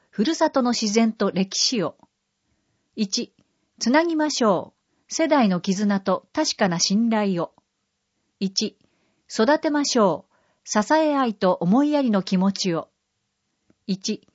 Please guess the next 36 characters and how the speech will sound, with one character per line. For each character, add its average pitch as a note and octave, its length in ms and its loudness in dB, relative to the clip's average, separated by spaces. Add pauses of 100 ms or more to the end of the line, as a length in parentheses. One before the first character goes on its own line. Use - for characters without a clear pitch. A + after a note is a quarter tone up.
(320)
気 G3+ 120 0
づ C4+ 180 0
き D4+ 120 -4
ま D4 140 0
し B3+ 140 -2
ょ F3 320 0
う、 - 60 -20 (200)
学 A#3 260 2
ぶ D4+ 120 -4
心 A3+ 400 -2
と F#3+ 240 0 (160)
豊 D4 260 -2
か F#3 120 -4
な E3+ 160 -2
文 A3 240 -2
化 C#3+ 220 -10
を。 - 140 -12 (800)
一、 F#3+ 380 -8 (460)
目 G3 100 0
指 C#4+ 180 2
し D#4 120 0
ま C#4+ 160 0
し - 160 -2
ょ F#3 240 -2 (100)
う、 - 340 -16
健 D4 120 2
や C#4 140 0
か G#3+ 120 -2
で - 300 -4
活 G3+ 260 -4
力 D4+ 300 -2
の C#4 160 2
あ C#4+ 100 2
る F#3+ 100 0
街 E3+ 400 -4
を。 - 140 -6